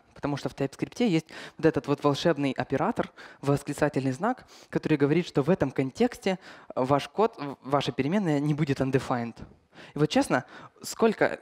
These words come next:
я ловил уже ошибок из-за использования вот этого вот чёртового восклицательного знака, будь он неладен, но все продолжают его использовать, потому что, ну, это действительно удобно в некоторых моментах.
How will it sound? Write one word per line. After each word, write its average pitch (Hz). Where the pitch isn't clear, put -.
я 143
ловил 135
уже 135
ошибок 175
из-за 139
использования 123
вот 123
этого 123
вот 120
чёртового 131
восклицательного 131
знака, -
будь 147
он 139
неладен, 131
но 151
все -
продолжают 139
его 131
использовать, 190
потому 151
что, -
ну, 165
это -
действительно 196
удобно 127
в 131
некоторых 139
моментах. 127